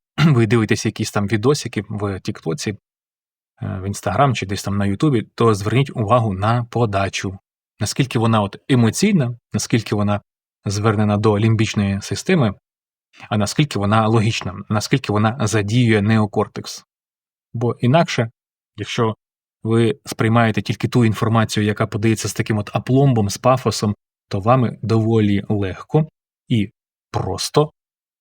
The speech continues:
маніпулювати. А мені б, ну, не хотілося б цього. Мені б хотілося, щоб ви віднайшли саме той шлях до пізнання істини, який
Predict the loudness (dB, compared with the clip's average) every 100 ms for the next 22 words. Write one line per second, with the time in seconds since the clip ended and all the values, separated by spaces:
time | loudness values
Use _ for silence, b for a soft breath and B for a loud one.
0 | _ _ _ 0 0 2 0 -4 -6 -14
1 | -20 _ _ _ _ _ _ _ _ 2
2 | 2 0 -2 -2 0 0 0 -2 -2 -6
3 | -8 -12 _ -4 0 2 2 0 2 2
4 | 2 -2 -4 2 2 2 -4 _ _ _
5 | _ _ _ _ _ _ _ _ _ _
6 | _ _ _ _ _ -4 0 2 2 2
7 | 2 2 0 0 0 2 2 2 0 -2
8 | -2 -2 -6 -4 -2 -2 0 0 0 -2
9 | -2 0 0 0 0 -2 0 -2